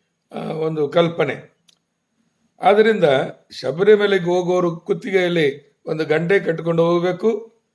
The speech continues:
ಅದು ಮೂರನೇ ವರ್ಷದವ್ರು ಕಟ್ಕೊಂಡು ಹೋಗ್ಬೇಕು. ಈಗೆಲ್ಲ ಹಲವಾರು ತಪ್ಪು ಮಾಹಿತಿಗಳನ್ನ ಆ ಶಿಷ್ಯ ಕೋಟಿಗಳಿಗೆ ಕೊಟ್ಟು ಅದೇ ರೀತಿಯಲ್ಲಿ ಮಾಡ್ತಾರೆ. ಇನ್ನು ಕೆಲವರು ಮಣಿ ಗ-, ಒಂದು ಗಂಟೆಯನ್ನ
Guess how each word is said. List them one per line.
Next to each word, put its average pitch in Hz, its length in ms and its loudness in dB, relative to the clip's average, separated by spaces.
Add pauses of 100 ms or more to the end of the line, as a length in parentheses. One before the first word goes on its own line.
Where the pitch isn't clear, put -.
(360)
ಅದು 143 220 0
ಮೂರನೇ 175 400 0
ವರ್ಷದವ್ರು 180 560 -2
ಕಟ್ಕೊಂಡು 175 380 -4
ಹೋಗ್ಬೇಕು. 190 720 0 (380)
ಈಗೆಲ್ಲ 202 280 2
ಹಲವಾರು 214 680 4
ತಪ್ಪು 180 360 -6
ಮಾಹಿತಿಗಳನ್ನ 151 760 -2 (800)
ಆ - 120 0
ಶಿಷ್ಯ 170 360 -6
ಕೋಟಿಗಳಿಗೆ 151 580 0
ಕೊಟ್ಟು 170 640 -2 (240)
ಅದೇ 143 200 0
ರೀತಿಯಲ್ಲಿ 151 400 -2
ಮಾಡ್ತಾರೆ. - 600 -12 (180)
ಇನ್ನು 202 340 -2
ಕೆಲವರು 180 800 2 (720)
ಮಣಿ 143 560 0
ಗ-, 185 400 -4
ಒಂದು 160 200 -4 (300)
ಗಂಟೆಯನ್ನ 196 500 2